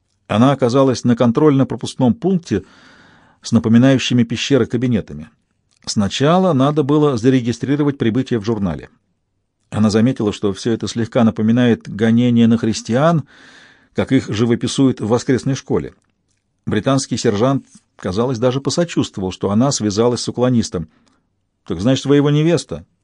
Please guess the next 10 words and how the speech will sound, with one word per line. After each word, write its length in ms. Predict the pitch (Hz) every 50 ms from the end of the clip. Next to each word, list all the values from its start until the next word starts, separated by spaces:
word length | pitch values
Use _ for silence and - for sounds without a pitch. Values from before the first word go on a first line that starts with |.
| _ _ _ _
спросил 420 | - - - 101 98 - - 107 98
сержант 460 | - 110 98 92 113 127 135 120 - _ _ -
из-за 340 | - - 110 98 95 117 113
дальнего 360 | 104 120 110 104 101 107 104
стола 260 | - - 123 107 104
в 80 | 92 -
кабинете. 480 | - 104 110 107 110 95 - - 95 - - - - _
«Да», 220 | 98 107 127 147
сказала 380 | 147 - 147 135 135 131 127 127
она. 200 | 123 123 120